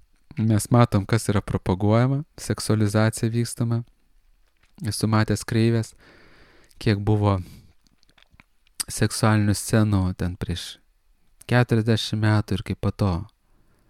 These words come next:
seksualinės scenos ir agresijos scenos augo, kokia kreivė yra, viskas dirbama. Tai va tie kanalai, jie ką, nu, jie transliuoja savo propagandą varo.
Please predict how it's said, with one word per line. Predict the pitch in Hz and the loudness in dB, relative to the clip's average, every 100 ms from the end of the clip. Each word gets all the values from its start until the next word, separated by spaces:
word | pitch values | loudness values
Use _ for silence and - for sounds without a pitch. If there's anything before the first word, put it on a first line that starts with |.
| _ | _
seksualinės | - - - 107 104 98 95 | -12 -10 -2 2 2 2 -2
scenos | - 113 110 98 - | -2 2 2 0 -2
ir | - 98 | -4 -4
agresijos | - 101 98 98 95 | -2 -2 -2 -4 -4
scenos | - 104 98 95 101 | -4 -6 -6 -4 2
augo, | 110 127 131 123 117 | 4 4 4 0 -4
kokia | 117 - | -8 -6
kreivė | 113 123 120 113 107 | -2 2 4 4 2
yra, | 101 101 104 | 0 -2 -2
viskas | 160 - 170 143 | -6 -2 -2 0
dirbama. | 120 156 110 82 101 - _ - - - - - - - - - | 4 4 2 -6 -12 -20 _ -20 -20 -20 -20 -20 -20 -20 -20 0
Tai | 233 | 4
va | 277 | 6
tie | - 151 | 6 6
kanalai, | 156 156 123 117 123 | 6 6 6 8 6
jie | 127 135 127 120 | 6 6 6 4
ką, | - 90 85 | 0 -6 -6
nu, | 90 90 | -6 -6
jie | 101 104 | -6 -4
transliuoja | 127 123 - 98 90 90 90 92 _ _ _ _ _ _ _ _ _ - 190 _ _ - - | -4 -4 -2 -2 0 0 -4 -8 _ _ _ _ _ _ _ _ _ -20 -20 _ _ -20 -6
savo | - 190 202 | 2 6 6
propagandą | - 123 - 92 90 80 80 87 87 | 4 2 2 -2 -2 -4 -6 -8 -6
varo. | 78 78 110 | -6 -8 -14